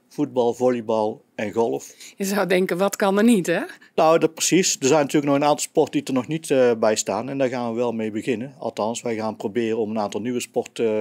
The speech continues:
Speaker 1: eh, de komend jaar, anderhalf jaar te introduceren. En dan moet je denken aan sport als, eh, handboogschieten,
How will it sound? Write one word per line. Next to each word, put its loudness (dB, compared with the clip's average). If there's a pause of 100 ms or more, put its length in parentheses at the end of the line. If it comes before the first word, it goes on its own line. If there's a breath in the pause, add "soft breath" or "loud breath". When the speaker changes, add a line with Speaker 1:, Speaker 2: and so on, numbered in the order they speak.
(240)
Speaker 1:
eh, -10
de -12
komend -4
jaar, 0
anderhalf -4
jaar -6
te -10
introduceren. -6 (680 loud breath)
En 2
dan 0
moet -4
je -10
denken -2
aan -4
sport -6
als, -4
eh, -2
handboogschieten, -6